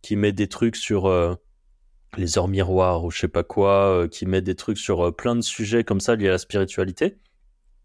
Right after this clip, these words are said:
Et tous les jours, ils font entre une et deux images. Euh, image Canva, hein, euh, rien de bien complexe. Euh,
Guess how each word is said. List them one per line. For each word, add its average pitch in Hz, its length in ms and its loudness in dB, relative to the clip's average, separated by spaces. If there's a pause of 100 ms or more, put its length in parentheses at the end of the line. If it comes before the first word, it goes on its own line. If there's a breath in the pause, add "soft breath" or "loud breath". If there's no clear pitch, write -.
(240)
Et 113 100 -2
tous 175 160 -2
les 147 100 2
jours, 127 400 0
ils 104 140 -2
font 123 300 -2
entre 101 320 -2
une 127 180 0
et 110 80 0
deux 107 240 0
images. 98 340 0 (640 soft breath)
Euh, 90 580 4 (120)
image 107 360 -2
Canva, 104 320 2
hein, 151 260 -2 (240)
euh, 92 160 2
rien 101 220 0
de 92 360 2
bien 98 240 -2
complexe. 113 580 0 (680 soft breath)
Euh, 92 340 2